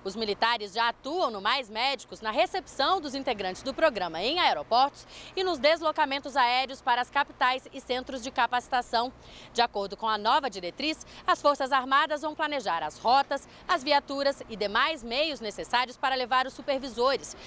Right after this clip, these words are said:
que são médicos civis e militares responsáveis por acompanhar a atuação dos profissionais. Cada supervisor acompanha, em média, dez médicos. O objetivo é verificar nas visitas periódicas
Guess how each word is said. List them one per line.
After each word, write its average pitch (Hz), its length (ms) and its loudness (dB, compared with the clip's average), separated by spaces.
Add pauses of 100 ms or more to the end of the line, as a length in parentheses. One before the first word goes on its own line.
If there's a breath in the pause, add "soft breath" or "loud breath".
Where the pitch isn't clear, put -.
(140 loud breath)
que 381 100 4
são 370 140 4
médicos 302 400 2
civis 277 520 -4
e 254 60 -4
militares 208 580 -2 (200 loud breath)
responsáveis 294 640 2
por 269 160 -2
acompanhar 262 580 2
a 269 140 4
atuação 285 560 -2
dos 240 100 -10
profissionais. 160 840 -6 (320 loud breath)
Cada 233 220 0
supervisor 240 760 2 (100)
acompanha, 277 480 0
em 330 80 -2
média, 277 460 2 (100)
dez 277 300 4
médicos. 254 680 0 (260 loud breath)
O 214 60 4
objetivo 240 640 2
é 214 80 2
verificar 285 640 2
nas 233 180 -8
visitas 196 460 -12
periódicas 277 760 0